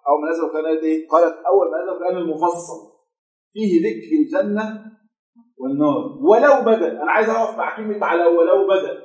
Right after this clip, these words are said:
إن يا جماعة لما أنت تمشي في الطريق، لما بتطلع السلم من تحت بتوصل، بتعرف تطلع.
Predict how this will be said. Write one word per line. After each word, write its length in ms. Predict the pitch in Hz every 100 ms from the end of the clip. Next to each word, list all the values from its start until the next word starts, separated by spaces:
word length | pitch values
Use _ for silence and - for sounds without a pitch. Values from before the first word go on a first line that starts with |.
| -
إن 60 | 170
يا 60 |
جماعة 420 | 240 240 240 202
لما 120 | 185 214
أنت 120 | 214
تمشي 340 | 214 233 190
في 160 | 175 -
الطريق، 340 | 170 190 226
لما 200 | 165 160
بتطلع 320 | 160 220 196
السلم 640 | 151 - 214 170 113 - -
من 320 | 147 156 151 156
تحت 260 | - - - - _ _ -
بتوصل، 480 | 190 254 - - - - _ _ 143
بتعرف 320 | 240 240 -
تطلع. 320 | 208 139